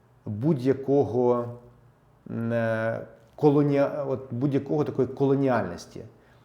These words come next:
Тобто вичавити з себе колоніальну ідентичність як колонії, яка має постійно знайти когось, кому прислужуватися. Здається, що сьогодні українська армія, український народ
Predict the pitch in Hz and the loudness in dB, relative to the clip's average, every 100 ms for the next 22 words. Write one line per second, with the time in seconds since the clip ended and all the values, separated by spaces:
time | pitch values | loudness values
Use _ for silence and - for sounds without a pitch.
0 | _ _ 147 - 139 - - - 101 110 | _ _ -2 2 0 0 -12 -14 -10 6
1 | 185 - 135 110 113 - - - 175 170 | 6 6 0 -2 -4 -8 -8 0 0 2
2 | 98 85 - - - - - - _ _ | -2 -4 -10 -20 -20 -20 -20 -20 _ _
3 | _ _ _ - 147 147 147 147 147 135 | _ _ _ 0 2 4 6 6 6 4
4 | 127 131 120 113 - - - - 131 139 | 4 2 0 -2 -4 -16 -18 -8 4 4
5 | 139 - 135 127 185 202 113 85 85 - | 4 2 4 8 8 6 2 -2 -8 -20
6 | - _ _ _ _ _ _ _ - 120 | -20 _ _ _ _ _ _ _ -10 0
7 | 135 - 135 135 143 147 107 107 120 - | 2 4 2 2 2 2 0 -2 -6 -4
8 | 160 147 131 101 123 120 123 156 - 120 | -2 0 0 0 -2 -2 0 0 0 -2
9 | 104 170 202 - - - - - 139 127 | 2 4 4 0 -12 -20 -10 -2 0 0
10 | 120 113 123 107 90 - - - - - | -2 -2 -2 -2 -6 -10 -14 -14 -18 -20
11 | _ _ _ _ _ _ _ _ - - | _ _ _ _ _ _ _ _ -20 -20
12 | - - - 117 120 185 185 151 - 143 | -20 -20 -10 -2 6 6 6 -2 0 -2
13 | - 131 151 139 131 139 131 135 147 127 | 0 0 0 0 2 2 2 6 6 6
14 | 117 127 120 - 120 123 147 | 0 0 0 -2 -2 2 2